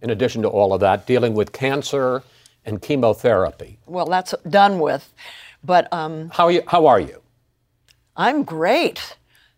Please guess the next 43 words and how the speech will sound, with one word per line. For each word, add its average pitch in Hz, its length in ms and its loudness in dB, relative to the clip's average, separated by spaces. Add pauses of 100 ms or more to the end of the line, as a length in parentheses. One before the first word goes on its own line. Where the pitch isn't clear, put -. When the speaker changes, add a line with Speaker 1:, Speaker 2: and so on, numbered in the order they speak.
Speaker 2:
I, 214 220 2
that, 208 420 2
the 233 100 6
year 269 360 6
that 262 120 6
I 226 160 6
made 220 300 4
three 220 220 0
movies 226 480 -2
in, 311 420 -2
I 214 160 4
had 226 260 2
cancer 247 600 -2 (540)
and, 202 360 0
uh, 185 260 0 (440)
all 240 140 6
kinds 247 320 2
of 220 120 2
other 220 160 2
things 208 220 -4
that 208 120 4
I 196 100 2
didn't 240 220 0
even 202 200 -4
know 190 160 -2
I 175 120 2
had, 214 320 0
and 254 100 0
I 233 60 2
kept 220 200 -2
wondering, 240 320 -2
"Why 240 140 2
am 508 300 0
I - 20 2
so 320 180 0
tired?" 311 640 2 (360)
I 165 80 -4
found 185 280 0
out 190 140 2
I 190 140 0
had, 202 320 -6 (1000)
I 156 60 -4
had, 175 400 -2